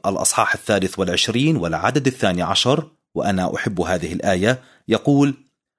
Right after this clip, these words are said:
"أكثر من فريضتي ذخرت كلام فيه." فإن كان الخياران الوحيدان المتاحان أمامي هما إما أن أعمل من أجل الحصول على الطعام، وإما أن أدرس كلمته،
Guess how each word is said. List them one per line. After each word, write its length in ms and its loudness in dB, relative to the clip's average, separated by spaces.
"أكثر 480 2
من 160 4
فريضتي 760 2
ذخرت 640 0
كلام 420 0
فيه." 440 -6
فإن 280 0
كان 280 2
الخياران 640 2
الوحيدان 680 0
المتاحان 840 -2
أمامي 580 2
هما 440 2
إما 480 2
أن 180 -4
أعمل 400 0
من 280 -4
أجل 240 0
الحصول 500 0
على 220 0
الطعام، 540 2
وإما 440 2
أن 360 0
أدرس 380 2
كلمته، 920 0